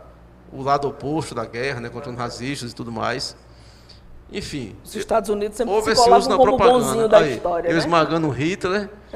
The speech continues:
Speaker 1: pisando em Mussolini e com o imperador japonês ali do lado também sendo esmagado.
Speaker 2: Papai Noel, o que o senhor tem a dizer das crianças de hoje, por exemplo, que deixam de brincar com brinquedos e amigos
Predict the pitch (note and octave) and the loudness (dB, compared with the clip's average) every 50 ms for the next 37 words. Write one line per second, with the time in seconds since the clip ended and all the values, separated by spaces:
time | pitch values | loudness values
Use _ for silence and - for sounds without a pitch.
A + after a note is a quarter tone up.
0 | G#3 - - - - - E3+ F3 D#3+ B2+ A#2 D#3+ E3 E3 E3 D#3 D#3+ D#3 D#3+ D#3+ | -16 -16 -18 -16 -8 -2 0 0 0 0 2 2 2 4 4 4 2 2 0 -2
1 | - - F#3 F3 D#3 E3 E3+ F#3+ G3 G3+ G#3 G#3 G3+ - - - - - - - | -2 -2 0 0 2 2 0 0 0 -2 -4 -8 -10 -14 -20 -20 -18 -10 -6 -6
2 | D#3 D3+ - D#3 D#3+ E3 E3+ F3 E3 D3 D#3 D#3 - - D3+ D3+ D3+ D3+ D#3 D#3 | -6 -4 -2 0 0 2 2 0 0 0 -2 -2 -2 -2 0 0 0 0 0 0
3 | C#3+ B2 C#3 D3 C#3+ - D3+ C#3 C3+ C#3+ D3+ C#3 D3+ B2+ A#2 B2+ C3+ C3 C#3+ C3+ | 0 0 -2 -2 -2 -2 -2 -2 -2 -2 -2 -2 -2 -2 -4 -6 -6 -6 -4 0
4 | A#2+ A#2+ B2 B2 - - B2 A2+ A#2 A#2+ A#2+ - B2+ B2 A#2+ C3 C#3 C3 A#2 G#2 | 2 2 2 2 0 -2 -4 -2 -4 -4 -4 -4 -4 -4 -4 -2 -2 -2 -2 -4
5 | F2+ E2 - - - - - - - - - C4 C4+ C4 - D4 D4 D4 C#4+ C#4 | -8 -10 -12 -12 -14 -14 -14 -14 -6 0 2 4 8 8 8 10 12 12 12 12
6 | C4 B3+ B3 A#3+ A3+ A#3 - - G#4+ F#4+ - G#4 G4 F4 D4+ A#3+ A#3+ C4+ C4 B3+ | 12 12 10 8 8 4 2 0 0 0 0 2 2 2 2 4 6 6 6 6
7 | B3 B3 - - A#3 B3 A#3+ B3 B3 A3+ G3+ E3+ E3+ F#3 E3+ E3+ F3+ G3+ G#3+ G#3 | 4 2 0 -2 0 0 0 0 -2 -4 -4 -4 -4 -2 0 2 2 2 2 2
8 | G3 - - - - - - - - - - - - D#3 D#3 D3+ E3 D#3 D3+ D#3+ | 0 -2 -8 -12 -14 -16 -18 -20 -20 -20 -20 -14 -10 -8 -6 -6 -6 -8 -8 -6
9 | E3+ E3 F3+ F#3+ F#3 F#3 F3+ F3 - - G3 F3+ E3 F#3 F3+ F3+ F#3 F3+ - G#3+ | -6 -4 -2 -4 -4 -6 -8 -10 -10 -10 -12 -8 -4 0 0 0 0 -2 -4 -4
10 | G3+ F#3 G#3 G#3 F#3+ G3 F#3 F3+ - - F3+ F3 D#3+ F#3 - - - F3+ F3 E3 | -4 -4 -4 -4 -4 -6 -6 -6 -4 -2 0 0 0 -2 -4 -6 -6 -6 -6 -4
11 | G3 G3+ G3+ F#3+ - - G#3+ G3+ A3 B3 C#4 C4+ C#4 E4 D#4 D#4 C#4+ B3 B3 B3+ | -6 -6 -6 -8 -2 2 6 6 8 8 6 4 2 -4 -6 -6 -6 -6 -2 0
12 | A3 G3 F3+ F3 E3+ E3+ E3 F3 G3+ G#3 C4 D4 - - - | 2 2 0 0 -4 -4 -4 -6 -6 -6 -8 -8 -8 -10 -12